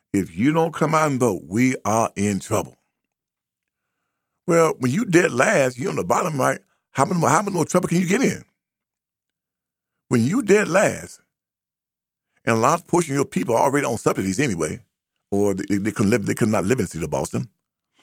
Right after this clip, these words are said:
When you dead last, and you're already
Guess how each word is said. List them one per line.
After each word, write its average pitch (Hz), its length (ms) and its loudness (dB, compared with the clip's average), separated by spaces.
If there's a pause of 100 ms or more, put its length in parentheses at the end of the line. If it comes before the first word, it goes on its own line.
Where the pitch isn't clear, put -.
(800)
When 110 180 2
you 208 140 -2
dead 170 220 2
last, 117 480 0 (680)
and 98 100 2
you're 147 100 2
already 147 400 2